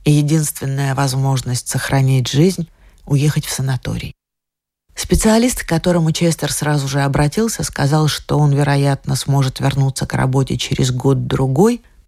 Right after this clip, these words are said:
но два года прошло, и доктор Леннокс посоветовал ему выкинуть эту мысль из головы, по крайней мере, ещё на год. Он показал ему бацилл в его мокроте и рентгеновский снимок,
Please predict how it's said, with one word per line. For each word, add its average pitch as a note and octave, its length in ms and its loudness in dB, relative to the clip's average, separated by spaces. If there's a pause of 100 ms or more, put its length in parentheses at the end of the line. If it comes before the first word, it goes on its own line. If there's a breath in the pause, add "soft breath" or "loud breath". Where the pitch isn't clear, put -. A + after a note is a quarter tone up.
(140)
но D#3+ 120 0
два A#3 200 4
года A#3 280 0
прошло, F#3 500 0
и C4+ 100 2
доктор D#3 480 -2
Леннокс G#3 500 0
посоветовал D#3 760 0
ему D3+ 460 2
выкинуть A3 540 0
эту F3+ 180 0
мысль E3 340 2
из C#3 100 -2
головы, C#3 440 0
по C3+ 160 -2
крайней G3 360 0
мере, D3 260 2
ещё C#3+ 640 -4
на B2+ 300 0
год. - 260 -6 (280)
Он D#3+ 160 2
показал A3+ 380 2
ему F3 240 2
бацилл E3+ 440 -2
в B3 40 -6
его A3+ 200 -2
мокроте G3 720 0
и - 20 0
рентгеновский D3 720 0
снимок, A3+ 580 -2